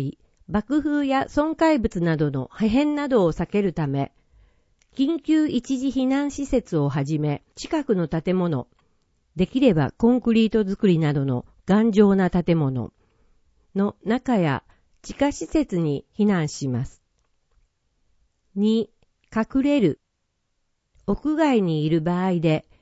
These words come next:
もしも近くに適当な建物がない場合は、爆風や損壊物などの破片などを避けるため、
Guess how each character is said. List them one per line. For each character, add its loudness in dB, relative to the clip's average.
も 2
し 0
も 4
近 -2
く -2
に 0
適 -4
当 4
な 2
建 4
物 4
が 2
な 2
い 2
場 2
合 0
は、 0
爆 0
風 0
や 2
損 -4
壊 0
物 -4
な 0
ど -2
の -4
破 -4
片 -2
な -2
ど 4
を 0
避 -4
け -2
る -2
た -2
め、 -4